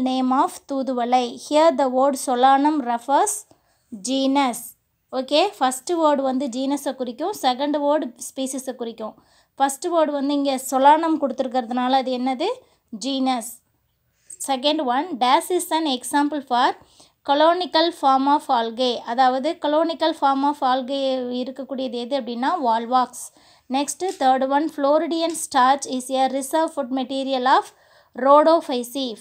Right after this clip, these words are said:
rhodophyceae-ல இருக்கக்கூடிய ரிசர்வ் ஃபுட் மெட்டீரியல் தான் இது Floridian starch. நெக்ஸ்ட்டு ஃபோர்த் ஒன், the edible mushroom is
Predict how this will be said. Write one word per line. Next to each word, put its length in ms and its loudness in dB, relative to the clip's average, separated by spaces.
rhodophyceae-ல 720 2
இருக்கக்கூடிய 500 -6
ரிசர்வ் 340 -4
ஃபுட் 240 -12
மெட்டீரியல் 540 -6
தான் 160 0
இது 240 -4
Floridian 680 -2
starch. 500 -4
நெக்ஸ்ட்டு 400 -4
ஃபோர்த் 380 -2
ஒன், 220 2
the 220 2
edible 440 -2
mushroom 520 -2
is 180 -2